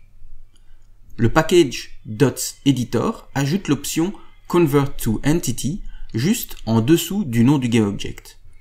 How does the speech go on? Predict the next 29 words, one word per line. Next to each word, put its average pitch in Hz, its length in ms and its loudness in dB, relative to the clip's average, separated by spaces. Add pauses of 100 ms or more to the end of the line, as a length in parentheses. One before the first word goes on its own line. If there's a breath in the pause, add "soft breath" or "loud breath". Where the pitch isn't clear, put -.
(220 soft breath)
Une 135 120 6
fois 131 200 4
coché, 113 500 -2 (240)
il 123 120 0
va 113 220 0
automatiquement 131 840 0
ajouter 143 440 0
le 117 80 2
script - 580 -8
Convert 120 480 0
to - 240 -6
Entity 156 680 -4
au 143 120 4
GameObject. 123 600 0 (840)
Si - 200 -4
vous 151 120 0
n'avez 127 220 2
pas 131 340 -4
installé 120 800 0
Dots 107 440 -2 (140)
Editor, 104 760 -4 (760)
ce - 160 -2
n'est 143 120 6
pas - 140 -6
grave, - 380 -12 (480)
ajoutez 127 440 0
le 101 120 0
script - 500 -10
vous-même. 110 560 -6